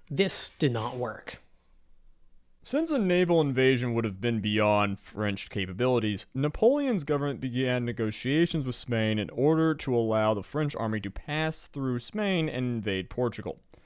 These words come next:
Speaker 2: The Spanish agreed, and in October of eighteen oh seven, a French army of around twenty-four thousand men under the command of General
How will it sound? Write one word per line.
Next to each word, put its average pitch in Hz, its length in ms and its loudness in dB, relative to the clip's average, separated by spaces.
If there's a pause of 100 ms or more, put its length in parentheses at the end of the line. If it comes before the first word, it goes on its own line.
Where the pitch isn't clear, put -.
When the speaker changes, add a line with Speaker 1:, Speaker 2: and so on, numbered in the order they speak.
(300)
Speaker 2:
The 175 80 -2
Spanish 285 300 0
agreed, 185 520 0
and 101 100 0
in 107 140 0
October 139 640 2
of 123 80 -4
eighteen 127 380 -4
oh 117 100 -2
seven, 135 380 -2
a 117 100 -6
French 240 420 -4
army 123 360 -2
of 101 120 -8
around 110 280 0
twenty-four 156 420 0
thousand 107 460 2
men 95 260 -2
under 196 160 2
the 190 120 2
command 143 340 0
of 107 120 0
General 135 520 0